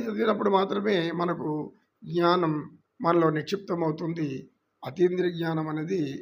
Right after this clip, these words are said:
మేల్కొంటుందని మనకు స్వామి వివేకానంద గారు మరియు పతంజలి మహర్షి గురువు గారు, పతంజలి మహర్షి యోగశాస్త్ర పితామహులు, ఆయన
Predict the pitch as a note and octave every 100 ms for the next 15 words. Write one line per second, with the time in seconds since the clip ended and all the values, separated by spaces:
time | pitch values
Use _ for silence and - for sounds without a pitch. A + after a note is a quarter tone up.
0 | - D3+ D3 - C3+ C#3 C#3+ E3 D#3 -
1 | D#3+ - _ _ _ - D#3 - - -
2 | _ _ _ _ _ _ _ _ - F3
3 | D#3 C#3 - - D#3+ D#3+ D#3+ D#3 D#3 D3+
4 | D3+ D3 - - _ _ - E3 F#3 D#3
5 | G#2+ - _ _ _ _ _ _ _ _
6 | _ _ _ - D#3+ F3+ F#3+ F#3+ E3+ E3
7 | D#3 - D3 F3 F#3 D#3 - - _ _
8 | - D#3+ E3+ E3+ D#3+ D3+ - - D#3+ F3
9 | E3+ D#3 - D3 D#3 D#3 C3 - - -
10 | _ _ _ _ _ _ _ _ _ -
11 | C3 D#3+